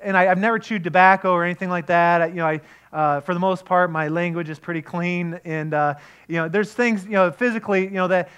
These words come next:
that I do, and I'm in, you know, pretty good shape. But I'll tell you,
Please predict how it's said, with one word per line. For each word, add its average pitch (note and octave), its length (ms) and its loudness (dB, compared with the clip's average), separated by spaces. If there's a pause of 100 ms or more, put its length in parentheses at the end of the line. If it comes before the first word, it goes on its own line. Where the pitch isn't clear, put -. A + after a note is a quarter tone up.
(120)
that F3+ 100 4
I F#3 100 4
do, F3 240 -2
and F3+ 80 0
I'm G#3+ 140 -2
in, G#3 100 -8 (140)
you G3 80 -10
know, E3 100 -4
pretty F3 240 -8
good D3+ 180 -6 (140)
shape. E3+ 380 -8
But D#3 120 -6
I'll D#3 120 -4
tell G3+ 180 -6
you, C#3 180 -6